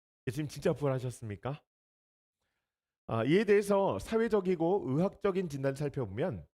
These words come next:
이 사형 집행에 있어서 가장 중요한 요소는 사형을 통해서 사람이 죽어야 한다는 것입니다. 그래서 집행자들은 가장 신뢰할 만한 방법을 사용한다는 거예요.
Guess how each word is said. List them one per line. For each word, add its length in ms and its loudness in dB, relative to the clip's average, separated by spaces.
이 160 0
사형 480 0
집행에 480 -2
있어서 500 -2
가장 420 -2
중요한 380 -2
요소는 500 -4
사형을 760 0
통해서 640 0
사람이 640 -2
죽어야 560 -2
한다는 340 -4
것입니다. 460 -12
그래서 260 4
집행자들은 880 0
가장 320 2
신뢰할 800 0
만한 380 0
방법을 720 0
사용한다는 600 -2
거예요. 220 -4